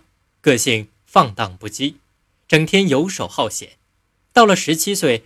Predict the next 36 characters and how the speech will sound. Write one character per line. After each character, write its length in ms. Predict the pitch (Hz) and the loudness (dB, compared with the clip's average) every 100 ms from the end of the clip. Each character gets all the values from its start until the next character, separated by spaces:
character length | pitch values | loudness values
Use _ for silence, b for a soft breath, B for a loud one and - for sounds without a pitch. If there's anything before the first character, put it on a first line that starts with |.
| _ | _
还 200 | - 135 | -2 -2
不 200 | - 127 | -2 -6
知 160 | - | -6
读 240 | - 87 95 | -14 -16 -14
书， 260 | - 151 156 _ _ _ _ _ _ _ - | -6 -6 _ _ _ _ _ _ _ _ -2
直 140 | 190 | 4
到 140 | 196 | 6
有 160 | 160 135 | 6 6
一 120 | 147 | 2
天 340 | 156 175 175 170 _ | 0 0 0 -6 _
他 160 | 208 | -2
跟 160 | 202 202 | 0 -2
朋 240 | - 123 | -8 -2
友 300 | 165 120 110 _ | 2 2 0 _
到 180 | 165 139 | 2 2
学 240 | 131 135 | 0 -2
校 160 | 147 127 | 0 -2
游 160 | 101 117 | -4 -4
玩， 320 | 95 92 147 _ _ _ | -4 -4 -10 _ _ _
才 200 | - 151 | 0 0
突 280 | 160 240 233 | 0 -4 -2
然 200 | 131 147 | -2 -2
醒 300 | - 110 90 | -4 -4 -10
悟 180 | 120 | -12
过 200 | 135 110 | -6 -4
来， 240 | 90 80 - _ _ - | -4 -8 -14 _ _ -2
立 160 | 143 117 | 0 0
志 400 | 120 107 98 _ _ | 0 -2 -2 _ _
发 240 | - 175 175 | 0 0 0
奋 260 | 151 107 | -8 -6
用 180 | 147 113 | -6 -6
功， 300 | 92 147 180 _ _ _ _ | -4 -6 -6 _ _ _ _
从 180 | 147 165 | -4 0
此 160 | 123 | -2
成 180 | 107 117 | -2 -4
为 300 | 110 107 | -2 -2